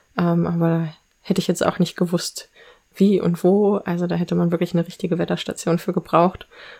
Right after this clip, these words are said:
um das vielleicht auch noch mit einzubringen. Und was natürlich auch geht, ist, äh, visuelle Erfassung von Daten. Nämlich zum Beispiel gibt es auch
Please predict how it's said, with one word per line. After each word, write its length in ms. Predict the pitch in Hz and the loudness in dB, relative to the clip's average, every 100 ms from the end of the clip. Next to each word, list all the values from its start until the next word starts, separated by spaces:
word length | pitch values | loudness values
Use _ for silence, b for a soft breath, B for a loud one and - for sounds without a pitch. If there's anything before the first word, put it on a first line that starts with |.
| B | B
um 140 | 180 180 | -4 -2
das 160 | - | -2
vielleicht 300 | - 180 - | 2 2 4
auch 80 | 180 | 4
noch 100 | 180 | 4
mit 160 | 175 - | 4 2
einzubringen. 720 | 175 180 185 - 175 196 214 B B B _ _ | 0 0 -2 -2 0 0 -2 B B B _ _
Und 220 | 214 226 | 2 2
was 380 | 202 196 220 - | -2 2 2 4
natürlich 460 | 214 208 202 190 - | 0 2 2 2 2
auch 260 | 214 - | 2 2
geht, 280 | 196 196 202 | 2 2 2
ist, 340 | 185 185 - | -2 -2 -2
äh, 240 | 175 170 170 | -2 0 2
visuelle 720 | 320 - - 170 165 165 165 _ _ _ _ | 2 2 0 2 2 2 -2 _ _ _ _
Erfassung 540 | - 175 - 180 - 175 | -4 -4 0 0 2 0
von 220 | - 165 | 2 0
Daten. 400 | 165 165 - 208 | 0 -2 0 2
Nämlich 260 | 180 180 - | 4 2 2
zum 220 | 190 175 | 2 4
Beispiel 540 | 185 190 - 196 190 | 4 2 2 4 4
gibt 180 | 190 190 | 4 -2
es 100 | 185 | 2
auch 220 | 175 175 | 2 0